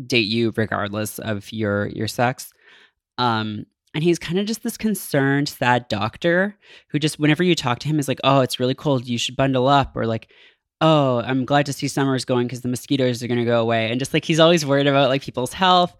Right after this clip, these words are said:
Um, and yeah, he's sort of another example of this, like, anxious dad.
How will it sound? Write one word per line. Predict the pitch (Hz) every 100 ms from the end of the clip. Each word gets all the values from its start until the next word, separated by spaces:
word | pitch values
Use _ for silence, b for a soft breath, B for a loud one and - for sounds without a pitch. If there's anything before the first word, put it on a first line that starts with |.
| b b b _ _
Um, | 135 139 127 117 117 117 _ _ _ -
and | 143 143 262 - - _ _ _ _ _ _ _ _ _ _ - - _ _ _ _
yeah, | - 170 202 156
he's | 135 151 -
sort | - 175
of | 170
another | 151 131 135
example | 123 131 123 123
of | 117
this, | 117 -
like, | 113
anxious | 110 110 - 110
dad. | - 104 107